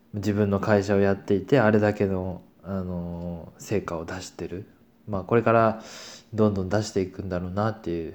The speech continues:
風な、風に思ってるんですけど、あの、その規模感っていうのをとても、あの、参考にしたいなと思っていて、で、元さんが今までどんなことを考えて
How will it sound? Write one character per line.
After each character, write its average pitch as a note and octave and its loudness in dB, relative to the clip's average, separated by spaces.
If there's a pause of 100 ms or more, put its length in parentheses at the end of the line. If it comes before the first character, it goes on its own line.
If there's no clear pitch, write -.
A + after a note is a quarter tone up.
風 F#2 -8
な、 D#2+ -12 (180)
風 F#2+ -6
に F2 -10
思 F2 -6
っ F#2+ -6
て F2+ -10
る E2+ -8
ん E2 -12
で F2 -16
す - -20
け F#2+ -6
ど、 F#2 0 (320)
あ F2+ -8
の、 F2+ -12 (920)
そ - -10
の G2+ -6
規 - -6
模 B2 8
感 G2+ 2
っ - -14
て - -8
い G#2 -4
う - -4
の B2 2
を A2 2
と - -8
て F#2+ -4
も、 F#2+ -4 (320)
あ F2+ -8
の、 F2 -8
参 F#2 -6
考 F#2 -6
に F2+ -4
し F2 -12
た F#2 -4
い F2 -4
な F2 -8
と E2+ -12
思 F2 -10
っ - -12
て - -16
い F2 -12
て、 F2+ -4 (160)
で、 A2 -4
元 C3+ 4
さ C3+ 2
ん G#2 -2
が F2+ -2
今 G#2+ -2
ま A2+ 2
で G2 2
ど G2+ 2
ん G2+ 0
な G2 -2
こ F2 -10
と F2+ -8
を F2 -12
考 - -12 (120)
え F2 -8
て D3+ 4